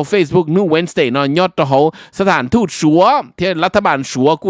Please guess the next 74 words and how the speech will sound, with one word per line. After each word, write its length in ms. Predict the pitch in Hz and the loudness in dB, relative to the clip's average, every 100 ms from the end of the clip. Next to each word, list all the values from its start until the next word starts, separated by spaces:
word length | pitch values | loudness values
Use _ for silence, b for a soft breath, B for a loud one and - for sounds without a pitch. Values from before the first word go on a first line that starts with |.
| 165 | -2
thì 80 | 135 | 0
lỡ 140 | 135 | 0
rong 160 | 160 151 | 0 -4
xe 220 | - 185 | -2 -4
tàu 200 | 170 147 | 0 -2
nó 420 | 127 123 139 208 254 B B - | 2 2 4 2 0 B B -4
thì 120 | 196 | -2
cho 140 | 160 | -2
thái 240 | - 170 185 | -2 -4 -2
tàu 160 | 160 143 | -2 0
cho 200 | 196 160 | 0 0
chạy 400 | 143 165 143 131 | 0 0 0 -2
thì 120 | 127 175 - | -2 -4 0
tỏ 160 | 135 | -2
chạy 360 | 113 143 123 107 | 0 -2 0 0
lỡ 120 | 120 127 | -2 0
cho 140 | 117 | -2
bê 180 | 170 147 | -2 -2
sừng 260 | - 98 92 B _ | -2 -4 -8 B _
tua 240 | 240 233 156 | 0 2 2
một 180 | 113 113 | 0 -2
tàu 100 | 123 | 0
sa 240 | - 147 | 0 -2
thái 220 | 139 156 | -2 -4
tê 300 | - 151 151 120 | -2 -2 -2 -2
dạng 220 | 135 101 | -2 -2
hay 120 | 120 | -4
thì 180 | 120 120 - | -4 -6 -4
chỉ 200 | 131 113 | -4 0
có 160 | 120 | 0
visa 480 | 127 113 151 131 101 - _ _ - | 0 -2 -2 -2 -6 -14 _ _ -20
alright 320 | 95 85 78 - B B - | -18 -16 -18 -20 B B -6
ต 20 | |
อ 20 | 107 | -2
น 20 | 135 | 0
นี้ 20 | 127 117 | 0 0
nó 60 | 117 | 0
เ 20 | |
ข 20 | |
า 20 | 117 | 0
จ 20 | 117 | 0
ะ 40 | 113 | 0
rong 100 | 120 | -2
đi 20 | |
trả 280 | 110 113 98 - | -2 -2 -2 -2
เ 20 | |
จ็ 20 | 113 | -4
บ 20 | - | -2
ไ 20 | |
ป 20 | 135 117 | -2 -2
mà 60 | 90 | -2
เ 20 | |
ข 20 | |
า 40 | 107 131 | -2 -2
tàu 80 | 113 - | -2 -2
ก้ 20 | 135 | -2
า 20 | 127 104 | -2 -4
thì 60 | 110 | -4
เ 20 | |
ข 20 | 110 | -2
า 20 | 113 | -2
nó 40 | 110 B B | -2 B B
อ 20 | |
ยู่ 20 | 110 113 | -2 0
rong 100 | 120 | -2
đi 20 | 107 | -2
trả 80 | 104 - B - | -4 -4 B -6
แ 20 | |
ต่ 20 | 262 | -6
สิ 20 | - 165 | -6 -6
ที่ 20 | 233 | -2
จ 20 | 170 | -2
ะ 20 | 156 | 0
thái 140 | 190 | -2